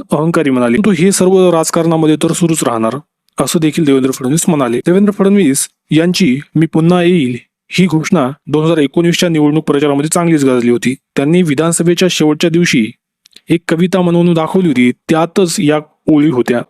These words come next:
दोन हजार एकोणीस मध्ये जेव्हा महाविकास आघाडी सरकार स्थापन झालं, तेव्हापासून प्रत्येकानेच त्यांची या वाक्यावरून यथेच्छ खिल्ली उडवली. शरद पवार, उद्धव ठाकरे, जयंत पाटील यांच्यासह अनेक नेत्यांनी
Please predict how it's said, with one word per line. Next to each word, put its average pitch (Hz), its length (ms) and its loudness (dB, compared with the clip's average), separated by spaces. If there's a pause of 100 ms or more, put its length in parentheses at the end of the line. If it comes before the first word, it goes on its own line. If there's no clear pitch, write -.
दोन 170 140 2
हजार 190 160 2
एकोणीस 175 400 0
मध्ये 180 180 2
जेव्हा 180 260 2
महाविकास 151 540 -2
आघाडी 165 200 0
सरकार 160 320 -2
स्थापन 151 360 -4
झालं, 156 300 0 (600)
तेव्हापासून 156 560 -2 (180)
प्रत्येकानेच 170 580 -2
त्यांची 156 300 -2
या 160 80 0
वाक्यावरून 156 520 0
यथेच्छ 165 360 -4
खिल्ली 151 200 0
उडवली. 127 340 0 (200)
शरद 170 340 -2
पवार, 185 240 2
उद्धव 156 280 0
ठाकरे, 170 340 -2
जयंत 143 340 0
पाटील 156 360 -2 (320)
यांच्यासह 160 600 0 (100)
अनेक 160 260 -2
नेत्यांनी 151 380 -2